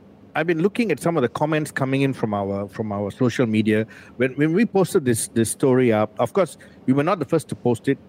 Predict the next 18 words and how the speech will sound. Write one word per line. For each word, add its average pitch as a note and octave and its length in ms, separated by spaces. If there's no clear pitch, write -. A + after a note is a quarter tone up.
Amazingly, F3+ 680
it - 40
was C3+ 180
all F3 220
the C3+ 80
tech - 280
boys D3+ 240
that A2+ 200
posted C3 320
it C3 140
first, - 340
because A#2 300
Xiaomi C#3+ 600
contacted C#3+ 420
the B2 60
tech C#3+ 240
boys B2 320
first, A#2 400